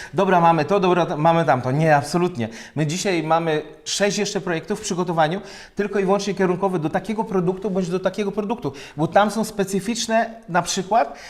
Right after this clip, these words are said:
em, cechy przechowywania tego, albo wypełniania gazem, albo cokolwiek klient sobie życzy,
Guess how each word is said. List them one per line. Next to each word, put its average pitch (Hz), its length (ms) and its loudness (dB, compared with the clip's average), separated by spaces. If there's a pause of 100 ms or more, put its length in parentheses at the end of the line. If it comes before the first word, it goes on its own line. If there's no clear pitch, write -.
(160)
em, 165 340 4
cechy 214 220 -2
przechowywania 175 600 2
tego, 101 260 -8
albo 156 360 2 (160)
wypełniania 175 520 0
gazem, 131 400 2
albo 170 360 4 (680)
cokolwiek 226 460 0
klient 160 240 -4
sobie 120 240 -4
życzy, 180 300 -8